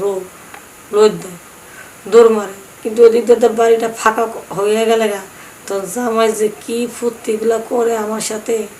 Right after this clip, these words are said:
যাই হোক বন্ধুরা, এরকম ফুর্তি করতে করতে একদিন সবার চোখে ধরা পড়ে গেলাম। তখন আমাকে যে লজ্জা দিছে, যে ঘৃণা দিছে, আমার জীবনে তোর শিক্ষা হয়ে গেছে গা, যে যতদিন বাঁচি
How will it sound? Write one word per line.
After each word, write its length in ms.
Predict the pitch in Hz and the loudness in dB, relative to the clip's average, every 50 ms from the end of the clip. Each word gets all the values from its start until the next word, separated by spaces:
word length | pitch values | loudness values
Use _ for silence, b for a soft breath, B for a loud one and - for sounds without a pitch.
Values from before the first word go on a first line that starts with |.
| - - - - - - - - - 175 | -20 -20 -20 -20 -20 -20 -20 -20 -14 -10
যাই 180 | 175 196 196 190 | -8 -8 -8 -8
হোক 180 | 175 170 180 180 180 180 | -8 -10 -10 -12 -12 -12
বন্ধুরা, 400 | 190 190 185 185 185 185 196 208 214 220 - - - - B B B B B B B B B B - - 202 | -12 -12 -10 -10 -10 -12 -12 -12 -14 -16 -18 -20 -20 -20 B B B B B B B B B B -12 -10 -8
এরকম 320 | 196 202 202 202 - 220 208 | -6 -6 -6 -6 -6 -6 -8
ফুর্তি 340 | - 190 202 - - - 220 | -8 -10 -12 -10 -8 -8 -6
করতে 320 | 220 - 208 208 - - 208 - 214 | -4 -4 -6 -6 -6 -8 -8 -6 -4
করতে 280 | 208 202 - - 220 214 202 208 - - - - - - - - - - - - - | -6 -6 -6 -6 -6 -4 -6 -6 -12 -16 -20 -20 -20 -20 -20 -20 -20 -20 -20 -14 -10
একদিন 340 | - 214 196 190 185 214 214 208 - | -8 -8 -8 -6 -6 -6 -6 -6 -6
সবার 300 | - 196 190 190 208 214 220 214 | -8 -8 -6 -6 -6 -6 -4 -6
চোখে 180 | - 214 214 214 | -6 -6 -6 -6
ধরা 280 | 208 - 185 180 185 185 180 | -6 -6 -6 -6 -6 -8 -6
পড়ে 200 | - 202 190 190 185 175 | -6 -4 -4 -4 -6 -8
গেলাম। 220 | 185 180 185 180 180 - - - B B B B B B B B B - | -8 -10 -12 -14 -16 -20 -20 -20 B B B B B B B B B -8
তখন 300 | - 202 196 - 226 214 208 202 196 | -6 -6 -4 -2 -4 -4 -4 -6 -8
আমাকে 280 | 202 208 214 208 - 233 - - - | -8 -8 -8 -4 -2 -2 -2 0 2
যে 100 | 214 220 220 214 208 | 2 2 2 2 0
লজ্জা 360 | 202 208 196 170 - 233 226 | 0 -2 -4 -4 -2 -2 -2
দিছে, 340 | 226 - 220 220 - - 214 | -2 -2 -4 -6 -2 -2 -2
যে 200 | 202 165 165 214 214 208 - - | -2 0 2 2 2 2 0 -4
ঘৃণা 360 | - 202 202 208 214 233 233 | -6 -6 -4 -2 -2 -2 -2
দিছে, 380 | 220 226 220 - - - 208 190 190 B B B B B B B B - | -2 -4 -6 -6 -6 -6 -8 -10 -10 B B B B B B B B -14
আমার 240 | - 208 196 196 190 156 - | -12 -10 -8 -8 -8 -8 -6
জীবনে 360 | 180 202 214 208 220 220 214 214 - | -6 -6 -4 -2 -2 -2 -4 -4 -4
তোর 120 | 226 214 208 - - - - - - - | -6 -6 -6 -6 -8 -10 -14 -12 -10 -8
শিক্ষা 320 | - 233 226 - - - 247 | -8 -8 -8 -8 -4 0 2
হয়ে 200 | 247 226 202 180 170 | 4 4 2 0 -2
গেছে 200 | 170 - - 190 180 | -4 -4 -4 -6 -6
গা, 140 | 180 180 180 B B B B B B B - | -10 -12 -14 B B B B B B B -14
যে 80 | - 180 165 - | -12 -12 -8 -6
যতদিন 460 | 214 214 214 214 - 220 214 220 214 214 202 175 | -4 -4 -2 -2 -2 -2 0 0 0 0 0 0
বাঁচি 340 | 214 214 220 - - 220 202 | -2 -2 -2 -2 -4 -6 -6